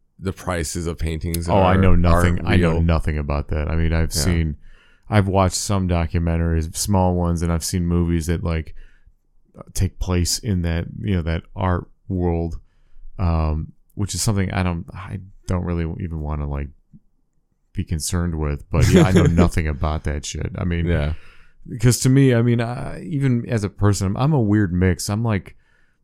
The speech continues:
Speaker 2: you know, I'm like eighties masculinity meets modern nerd. I, I don't fit in really.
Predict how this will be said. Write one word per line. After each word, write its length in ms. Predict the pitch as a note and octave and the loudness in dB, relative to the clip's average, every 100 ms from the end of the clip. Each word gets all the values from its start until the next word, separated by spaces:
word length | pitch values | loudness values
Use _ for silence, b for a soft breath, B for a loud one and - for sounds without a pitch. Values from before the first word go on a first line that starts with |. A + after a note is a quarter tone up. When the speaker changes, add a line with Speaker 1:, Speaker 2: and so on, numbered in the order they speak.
| _ _ _ _ | _ _ _ _
Speaker 2:
you 140 | - A#2 | -2 2
know, 120 | B2 | 4
I'm 120 | A#2 | 4
like 180 | A#2 - | 2 0
eighties 360 | A2 B2 B2 G2 | 2 4 4 2
masculinity 1080 | G2+ G#2 G#2 - F#2 F2+ F#2+ E2 D2+ D2 E2 | 4 4 2 0 0 2 2 2 0 -2 -2
meets 320 | F#2 F2+ - | 2 2 2
modern 460 | F2+ F2+ F2 D#2+ D2 | 2 2 2 0 0
nerd. 340 | D#2 D2 C#2+ | 0 0 -2
I, 440 | - F#2 G2 - G#2+ | 0 0 -2 -4 -4
I 40 | |
don't 540 | G#2 F#2+ A2 A2+ G#2+ - | -4 -2 2 4 2 -4
fit 320 | - G#2+ G3 | 0 6 6
in 240 | G#2 F2+ | 8 6
really. 400 | G#3+ G3 G2+ G#3 | 6 6 6 4